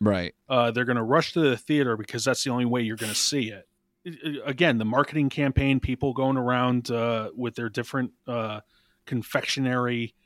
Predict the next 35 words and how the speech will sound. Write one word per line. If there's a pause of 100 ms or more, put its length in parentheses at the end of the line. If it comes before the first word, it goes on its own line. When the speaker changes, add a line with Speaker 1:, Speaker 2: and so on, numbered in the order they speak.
(220)
Speaker 2:
delights.
Speaker 1:
<laughs>
Yeah. (400)
Speaker 2:
And,
uh,
yeah,
it's
just,
uh,
as
I
was
saying,
I
think
I
said
to
Shane (100)
off
air, (260)
the
puns
of
this
or
the,
uh, (160)
the,
uh, (680)
double
entendres
or
Speaker 1:
Yeah.
Speaker 2:
whatever